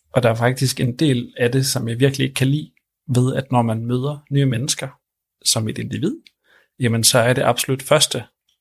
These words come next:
som man slynger ud omkring sig selv, jamen det er arbejdet. Det bliver du bedømt på. Folk finder ud af, hvor du er henne på den sociale rangstige, og det er det, der betyder noget.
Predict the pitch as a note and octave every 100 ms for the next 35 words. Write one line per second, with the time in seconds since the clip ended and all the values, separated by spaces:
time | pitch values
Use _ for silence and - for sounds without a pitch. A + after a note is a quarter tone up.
0 | - - B2 A2+ A2 A2+ A2 _ - -
1 | B2 A#2+ D#3 D3+ C3+ C#3 A#2 - - C3
2 | A2+ C3+ - D#3+ D3 C3 C3 _ _ _
3 | _ - B2 A2+ A2 G#2+ F3+ F3 - C#3
4 | - _ _ _ _ _ _ - C#3+ C3+
5 | - B2 A#2+ B2+ A#2 A#2+ G#2+ G#2 A#2+ B2
6 | C3+ - B2 A2+ B2+ B2 A#2 B2+ F#3+ -
7 | D#3 C#3+ - - C3 C3 B2 A#2+ A#2+ A2+
8 | - A2 G#2+ A2+